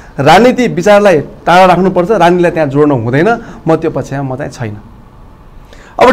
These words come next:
Speaker 2: ठिक छ दिनेशजी, अब तपाईँलाई व्यवसायले किन रोज्ने? एक, दुई, तिन, चार, पाँच भनिदिनुहोस् त ठ्याक्कै।
Speaker 1: सबैभन्दा पहिला मलाई व्यवसायले किन रोज्ने भन्दाखेरि म व्यवसायसँग एकदम नजिक भएको कारणले व्यवसायका हरेक गुनासाहरू मैले पक्कै सुनेछु र म सरल पनि छु।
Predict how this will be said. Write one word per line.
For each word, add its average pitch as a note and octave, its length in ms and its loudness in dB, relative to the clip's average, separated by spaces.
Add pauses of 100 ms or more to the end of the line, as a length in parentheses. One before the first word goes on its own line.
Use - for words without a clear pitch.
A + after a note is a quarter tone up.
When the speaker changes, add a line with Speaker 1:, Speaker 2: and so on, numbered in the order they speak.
Speaker 2:
ठिक C#4+ 160 2
छ C#4 80 4
दिनेशजी, G3+ 320 2
अब F#3+ 240 4
तपाईँलाई C#4 560 4
व्यवसायले G3 560 4
किन F#3+ 240 0
रोज्ने? C#3+ 440 0
एक, E3 220 2
दुई, F3 120 4 (100)
तिन, E3 160 0
चार, C#3+ 240 0
पाँच C3 240 -4
भनिदिनुहोस् G2+ 320 -10
त A2 80 -14
ठ्याक्कै। A#2 240 -10 (320)
Speaker 1:
सबैभन्दा A3 560 4
पहिला G3 240 2
मलाई F#3 240 0
व्यवसायले E3 320 -2
किन E3+ 160 -6
रोज्ने D#3 240 -4
भन्दाखेरि C#3+ 340 -4
म D#3+ 380 0
व्यवसायसँग D#3 640 -2 (560)
एकदम F#3 400 2
नजिक E3 220 2
भएको D#3 200 2
कारणले D3+ 240 0
व्यवसायका F3+ 520 -2
हरेक D3 500 0
गुनासाहरू D#3+ 520 2
मैले D#3 280 -2
पक्कै F#3+ 320 0
सुनेछु G3 300 -6
र A3 40 -2
म G3 140 0
सरल D#3 320 0
पनि C#3 160 -4
छु। A#2 100 -14